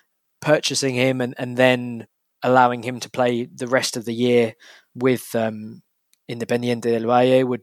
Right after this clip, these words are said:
would be quite a nice compromise, I think, because I think if clubs sleep on him too long, then there's a real danger of missing out. I mean, I personally, rather than someone like Milan, I think he would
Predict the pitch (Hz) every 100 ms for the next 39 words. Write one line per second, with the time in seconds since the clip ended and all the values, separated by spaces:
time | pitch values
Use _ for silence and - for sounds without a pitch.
0 | _ 139 123 131 123 - 165 120 131 131
1 | 127 117 - - - 123 107 117 113 107
2 | 107 98 123 110 - 117 117 110 - -
3 | - 127 131 123 120 - - - 143 123
4 | - 143 - 127 113 - 147 139 139 151
5 | 165 - - _ _ 120 117 113 110 110
6 | - 143 127 107 117 123 117 123 120 113
7 | 107 120 110 117 120 113 110 123 120 123
8 | 131 120 - - _ - - 151 - 127
9 | 123 156 151 135 123 135 127 120 123 127
10 | 123 131 127 120 - - _ - 131 151
11 | 127 139 127